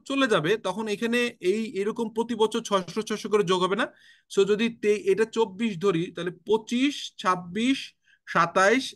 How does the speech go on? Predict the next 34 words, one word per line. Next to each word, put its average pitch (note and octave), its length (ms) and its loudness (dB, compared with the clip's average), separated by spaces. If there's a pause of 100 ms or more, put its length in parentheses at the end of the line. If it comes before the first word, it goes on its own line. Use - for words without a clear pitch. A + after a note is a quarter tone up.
(120)
আঠাইশ, F#3 440 0
ঊনত্রিশ, F#3 500 -8
তিরিশ, G#3 440 -4 (400)
একত্রিশ, G3+ 460 2
বত্রিশ, G3 360 0
তেত্রিশ, F#3+ 480 -2
তেত্রিশ G#3+ 440 -2
সাল। E3 160 0
ধরো A#3+ 160 4
আম-, A#3+ 140 4
আমি G#3 280 0
ধরলাম F3+ 400 0
যে E3 280 -2
এই D#3+ 200 -2 (120)
প্রতি G#3 200 0
একই F3+ 340 -2
এন্ট্রি G3 260 0
দিয়ে F3 200 2
গেলাম, E3 260 0 (360)
এটা D3 200 -2
হচ্ছে, E3+ 220 0 (240)
উম, D3+ 220 -8
আহ, C#3+ 240 2 (180)
তিরিশ F#3+ 260 -4
জুন, D#3+ 180 -2
মানে E3+ 200 0
ডেট A#3+ 260 2
টেট C#4 220 0
নিয়ে C4 140 2
চিন্তা A#3+ 260 2
করেন D3 220 0
না, C3+ 100 -2
এটা D#3 180 0
আপনি, D#3+ 200 -2